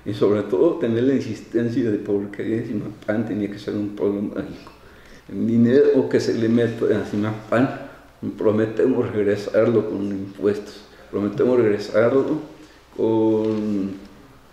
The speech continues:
eh, devolverlo con creces, porque sabemos que toda inversión que le llegue al municipio se va a convertir en eso, inversión, no gasto.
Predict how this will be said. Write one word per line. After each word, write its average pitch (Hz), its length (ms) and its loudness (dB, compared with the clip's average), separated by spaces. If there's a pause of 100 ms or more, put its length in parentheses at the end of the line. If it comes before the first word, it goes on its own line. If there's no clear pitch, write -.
(140)
eh, 107 760 2
devolverlo 120 600 6
con 113 180 -2
creces, - 640 0 (400)
porque 107 580 4
sabemos 135 420 2
que 110 380 -2
toda 147 360 6
inversión 131 640 -2 (140)
que - 80 -6
le 107 140 0
llegue 120 280 6
al 117 80 0
municipio 135 540 -4 (600)
se - 180 -2
va 110 220 4
a - 60 2
convertir 113 540 0
en 110 160 0
eso, 113 280 -2 (480)
inversión, 101 720 2
no 104 280 2
gasto. - 340 0